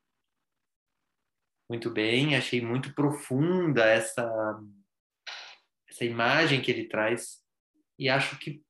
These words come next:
cada um pode encontrar a sua mensagem, a, o seu aprendizado. Isso é algo muito importante em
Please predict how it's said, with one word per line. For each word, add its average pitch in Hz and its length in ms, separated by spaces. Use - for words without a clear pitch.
cada 196 400
um 135 240
pode 139 300
encontrar 160 720
a 165 140
sua 160 580
mensagem, 101 760
a, 135 220
o 147 60
seu 160 460
aprendizado. 110 800
Isso - 120
é - 20
algo 139 200
muito 143 240
importante 143 1040
em 135 120